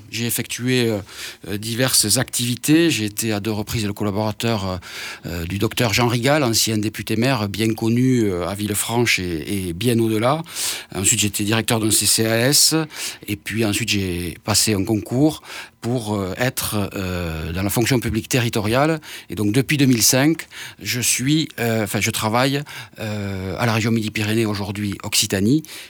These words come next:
et depuis notamment que je suis élu au département à temps partiel. Et puis, au niveau sportif, euh, j'ai pratiqué le tennis à Villefranche et puis, euh, plus récemment la, la course à pied, euh, que ce soit sur route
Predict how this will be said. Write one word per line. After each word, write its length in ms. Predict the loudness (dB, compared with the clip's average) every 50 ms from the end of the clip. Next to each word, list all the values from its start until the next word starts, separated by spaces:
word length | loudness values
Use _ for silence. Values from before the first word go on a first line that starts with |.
| -14 -12
et 60 | -10
depuis 360 | -8 -8 -8 -8 -6 -4 -2
notamment 440 | -2 -2 -2 -2 -2 0 0 0 -2
que 360 | -4 -4 -6 -6 -4 -6 -6
je 80 | -4 -4
suis 320 | -2 -2 -2 -2 -2 -4
élu 260 | -2 -2 -2 0 0
au 80 | 0 0
département 600 | -2 -2 -4 -4 -6 -4 -4 -2 0 2 2 2 0 -2
à 80 | -8 -10
temps 180 | -6 -6 -6 -4
partiel. 380 | -4 -4 -2 -2 -4 -4 -6 -12 -14 -18 -16 -12 -10 -10 -8 -8 -10 -10 -12 -14 -16 -16 -10
Et 100 | -8 -8
puis, 220 | -4 -2 -2 -2 -2 -4 -12 -20 -20 -20 -6 -2
au 80 | 0 0
niveau 300 | 0 2 2 2 2 2
sportif, 640 | 2 2 0 0 0 2 2 2 2 2 2 2 2
euh, 240 | 2 2 2 2 0
j'ai 140 | 0 -2 -4
pratiqué 400 | -4 -4 -4 -4 -4 -2 -2 -2
le 100 | -2 -2
tennis 440 | -4 -2 0 2 2 2 2 2
à 40 | 0
Villefranche 540 | 0 -2 -2 -4 -2 0 2 2 2 2 2
et 140 | 0 -2 -2
puis, 360 | -4 -4 -2 0 2 2 2
euh, 60 | 2
plus 160 | 0 0 -2
récemment 460 | 0 2 2 2 2 4 4 4 4 4
la, 340 | 4 2 2 0 0 -2
la 100 | -2 -2
course 280 | -2 -2 0 2 2 2
à 60 | 0
pied, 260 | 0 0 0 0 0 -2 -6 -14 -16 -14 -10 -10 -10 -10 -12 -14 -16 -14 -8 -4
euh, 300 | -2 -2 -2 -2 -2 -4
que 100 | -4 -2
ce 140 | -2 -2 -2
soit 240 | -2 -2 -2 -2 -2
sur 260 | -2 -2 -2 -2 -2
route 540 | -2 -2 -2 2 4 4 4 4 4 2